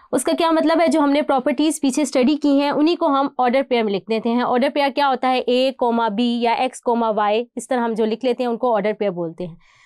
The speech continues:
तो हम लिख सकते हैं सम को, हम ये देख सकते हैं कि हमारे पास अगर हम प्लस कर रहे हैं दो कॉम्प्लेक्स नंबर को तो हम उनको ऑर्डर पेयर में लिखना चाहें तो कैसे लिखेंगे? ए प्लस सी कॉमा बी प्लस डी। इसी तरह बाकी प्रॉपर्टीज भी हम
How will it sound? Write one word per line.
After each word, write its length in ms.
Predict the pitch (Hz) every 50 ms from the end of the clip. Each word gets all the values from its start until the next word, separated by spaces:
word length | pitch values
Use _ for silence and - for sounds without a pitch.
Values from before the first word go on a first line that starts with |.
| _ _ _ _ _ _ -
तो 120 | 269 262 262
हम 220 | 262 277 285 302
लिख 180 | 294 294 359 359
सकते 280 | - 370 320 - - 320
हैं 80 | 330
सम 220 | - - 294 294 285
को, 100 | 311 311
हम 180 | 294 285 285 269
ये 80 | 277
देख 240 | 233 220 269 311 302
सकते 260 | - 311 - - 302
हैं 100 | 285 285
कि 80 | - 294
हमारे 220 | 262 247 233 233
पास 260 | 226 - 277 269 269 - _ -
अगर 220 | 247 233 269 269
हम 140 | 262 262 269 - - _
प्लस 260 | - 262 285 320 320 -
कर 160 | - 262 240
रहे 80 | 226 233
हैं 200 | 240 240 240 240
दो 120 | 208 226 233
कॉम्प्लेक्स 440 | 240 247 233 - 240 254 277 - -
नंबर 260 | 247 214 208 202 214
को 160 | 202 - 220
तो 140 | 220 - 247
हम 160 | 226 233 240
उनको 240 | 240 247 240 269 262 247
ऑर्डर 220 | 240 220 247 262
पेयर 220 | 254 277 254 262 247 226
में 140 | 269 262
लिखना 280 | 247 233 226 - 254 262
चाहें 220 | 247 254 247 240
तो 80 | 240 262
कैसे 260 | 240 240 233 - 262
लिखेंगे? 340 | 247 254 247 262 262 247 269
ए 240 | - - 233 247 262
प्लस 340 | 254 254 262 254 254 247 - - - _ _ _ _ _ -
सी 460 | - - - 269 269 269 254 254 302 - - - _ _
कॉमा 360 | - 247 240 233 240 240 262 262
बी 200 | 208 208 233 240
प्लस 320 | 226 - 233 226 220 220 - -
डी। 240 | 254 226 180 151 - _ _ - - - - - - - - - _ _ _ _ _ _ _ _ _ _ _ _ _ _ _ _ _ _
इसी 160 | 262 240 302 311
तरह 220 | 247 302 294 302
बाकी 260 | 233 247 226 - 269 262
प्रॉपर्टीज 500 | - 254 233 226 247 240 247 247 233 214
भी 80 | 254
हम 240 | 240 240 247 277 277